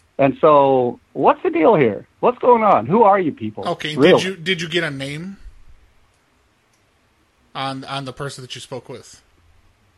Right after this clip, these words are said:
Speaker 1: Blake?
Speaker 2: Well, my name's Blake.
Speaker 1: Well, then it wasn't you.
Speaker 2: Yeah.
Speaker 1: Well, no, I got, I, maybe I didn't get it. What? Well, no, but I mean, who are you guys really? Is this,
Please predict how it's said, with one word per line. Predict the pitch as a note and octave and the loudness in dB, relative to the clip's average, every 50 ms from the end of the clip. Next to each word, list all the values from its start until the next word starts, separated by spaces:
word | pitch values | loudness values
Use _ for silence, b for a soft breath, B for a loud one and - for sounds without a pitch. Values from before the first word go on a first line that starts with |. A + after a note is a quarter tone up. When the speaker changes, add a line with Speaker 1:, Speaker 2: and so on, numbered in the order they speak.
| _ _ _ _ _ _ _ _ _ _ _ _ _ _ _ _ | _ _ _ _ _ _ _ _ _ _ _ _ _ _ _ _
Speaker 1:
Blake? | A#2 A#2 A2+ B2 B2+ C3+ D#3 G#3 D4+ - - - _ _ _ _ _ _ _ _ | -12 -6 -2 0 2 2 2 2 0 -4 -14 -20 _ _ _ _ _ _ _ _
Speaker 2:
Well, | D#3 D#3+ E3 | -8 -6 -4
my | E3+ E3+ | -4 -4
name's | E3 D#3+ D3 B2+ A2+ | -4 -4 -8 -10 -12
Blake. | - - A#2 - E3+ E3+ D#3+ E3 E3 D3+ _ _ _ _ _ _ _ _ _ _ _ _ _ _ _ _ _ _ _ _ _ _ _ _ _ _ _ _ F#3+ - F3+ | -16 -18 -18 -18 -18 -18 -18 -18 -20 -20 _ _ _ _ _ _ _ _ _ _ _ _ _ _ _ _ _ _ _ _ _ _ _ _ _ _ _ _ -20 -20 -4
Speaker 1:
Well, | F#3 C#3 D3 E3 F3+ F3+ | 2 4 6 6 8 6
then | F3+ F#3 | 6 4
it | F#3 F3 | 4 6
wasn't | E3+ F3 E3+ F3 E3+ E3 | 4 4 2 2 -2 -2
you. | B2 A2 - - - - - - _ - _ - | -2 -4 -4 -8 -16 -20 -20 -20 _ -20 _ -20
Speaker 2:
Yeah. | E3 D#3+ | -4 2
Speaker 1:
Well, | C#3 C#3+ E3 F#3 F#3+ G3 | 4 6 6 6 6 6
no, | F3 F3 F3 F3+ F3+ | 6 6 6 6 6
I | E3+ E3+ F#3 | 6 4 4
got, | F#3 F#3 F3+ F#3 | 4 2 2 4
I, | D3+ D#3 E3+ | 4 2 4
maybe | E3 F3 F3+ F#3 F3 | 4 4 4 4 4
I | E3+ E3 | 4 4
didn't | E3 E3 D#3+ D3 | 4 2 0 2
get | D#3 D3+ C#3+ D#3 | 2 2 2 4
it. | D#3+ | 2
What? | F#3 A3 - - D#3 D3 | 2 2 2 -2 -2 2
Well, | D3 C#3+ C#3 C#3+ D3 C3 B2+ - | 4 6 6 6 6 4 2 -2
no, | - C#3+ D#3+ E3+ D3+ C#3 C3+ | -4 0 4 4 4 4 4
but | C#3 D#3 C#3 - _ _ _ _ F#3+ | 4 2 2 2 _ _ _ _ -2
I | G#3 E3 | 0 2
mean, | F3+ G3 G3+ | 4 4 4
who | F#3+ B3 D4 | 4 6 6
are | B3 A3+ G#3 | 6 6 4
you | G3 G3 F3 | 2 2 4
guys | F3+ E3+ D#3 C3 | 4 4 4 2
really? | A#2+ A2+ B2+ C#3+ C#3 B2 A2+ A2 | 0 0 2 4 4 4 2 0
Is | A#2 A#2+ | -4 -4
this, | C#3 D3 | -4 -6